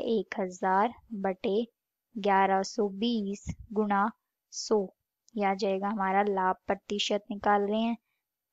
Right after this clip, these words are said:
तो यहाँ से इसको हल करते हैं अब। यहाँ से हल करेंगे, ये आ जाएगा एक दशमलव ज़ीरो पाँच चार सात में से इसका मान आता है ज़ीरो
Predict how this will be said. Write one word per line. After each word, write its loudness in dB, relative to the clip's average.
तो -4
यहाँ -4
से -2
इसको -4
हल 0
करते -4
हैं -2
अब। -4
यहाँ -4
से -4
हल 0
करेंगे, -2
ये 0
आ 0
जाएगा 0
एक -2
दशमलव -2
ज़ीरो -4
पाँच -4
चार 0
सात 0
में -8
से -2
इसका -4
मान 0
आता -2
है 2
ज़ीरो 0